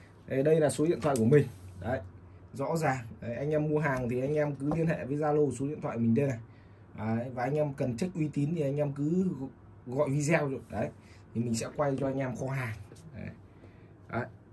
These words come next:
Để cảm thấy anh em, à, tin tưởng được, anh em ok được thì anh em mua, còn không thì anh em xem cho vui thôi nhá. Rồi.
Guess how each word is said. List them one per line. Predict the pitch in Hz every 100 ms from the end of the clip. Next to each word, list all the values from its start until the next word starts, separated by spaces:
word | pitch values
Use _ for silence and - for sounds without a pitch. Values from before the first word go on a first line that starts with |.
| - - -
Để | 113
cảm | 113 98
thấy | 98 127
anh | 135
em, | 135 127 123
à, | 120 117 113 113
tin | 143 135
tưởng | 143 101 104
được, | 104 104
anh | 113
em | 131 127 123
ok | - 139 120
được | 139 131 117
thì | 120 113
anh | 117
em | 127 135 165
mua, | 131 - -
còn | 101
không | 135 135
thì | 123 117
anh | 107 113
em | 131 131 120 113
xem | - 147 135
cho | 135
vui | 139 165 160
thôi | 160
nhá. | 190 190 - - - - - - - -
Rồi. | 117 120 110